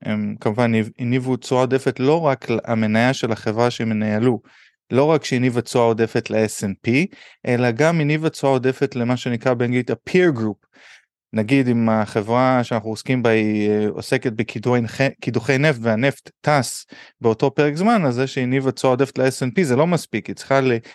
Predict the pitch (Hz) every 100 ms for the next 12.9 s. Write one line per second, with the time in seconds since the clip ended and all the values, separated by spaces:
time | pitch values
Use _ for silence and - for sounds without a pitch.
0 | - 117 - - 135 131 113 120 - 127
1 | - 110 107 110 - 123 - - 117 127
2 | 117 113 95 - - - - - 107 107
3 | 117 110 160 196 - 160 160 - 120 143
4 | 143 - 120 110 - 123 123 110 - -
5 | - _ 110 107 - 107 - - 113 127
6 | 123 113 110 - 123 - 107 120 127 117
7 | 110 120 110 110 127 117 113 - - -
8 | - - 120 131 123 - 101 107 104 -
9 | 135 147 131 - 110 113 113 110 - 110
10 | 98 98 - 127 147 139 - 117 107 120
11 | 131 - 151 151 131 120 139 135 123 113
12 | 113 113 113 107 107 110 127 151